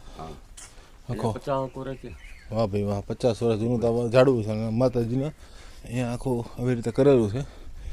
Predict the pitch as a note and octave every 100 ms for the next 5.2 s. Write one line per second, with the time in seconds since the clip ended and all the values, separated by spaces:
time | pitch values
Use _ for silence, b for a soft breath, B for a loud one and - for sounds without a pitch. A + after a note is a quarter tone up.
0 | b b - B2+ B2 B2+ A#2 A#2 A#2+ A#2
1 | A#2 A2+ D3 C3+ - G#2+ G#2+ A#2 - A#2+
2 | - - A2 A#2+ A2+ - - A2+ A2+ A2+
3 | - A#2+ A2 A2+ A2+ A#2 A#2+ B2 b b
4 | b b - - G2 G2+ A#2 B2 A#2 A2
5 | F2